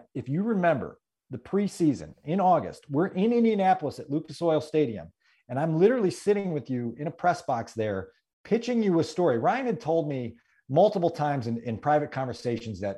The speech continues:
his drive to and from Soldier Field on game days was almost like a religious experience. It was this moment for him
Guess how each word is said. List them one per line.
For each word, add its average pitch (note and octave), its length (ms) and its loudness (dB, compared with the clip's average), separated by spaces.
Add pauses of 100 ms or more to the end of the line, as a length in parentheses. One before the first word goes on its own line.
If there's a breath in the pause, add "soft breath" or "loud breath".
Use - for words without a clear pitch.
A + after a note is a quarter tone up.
his E3+ 240 0
drive B2+ 480 -2
to D3+ 240 -4
and D3 120 -4
from B2+ 220 -2
Soldier A2+ 400 -4
Field A2+ 240 -4
on G2 140 -4
game G#2 200 -6
days F2 280 -10
was - 160 -12
almost D3 340 -6
like A2 140 -4
a - 20 -10
religious A2+ 540 -4
experience. F2+ 500 -14
It - 80 -18
was F#2+ 100 -10
this G2 160 -12
moment C#3+ 320 -2
for - 80 -10
him A2 300 -4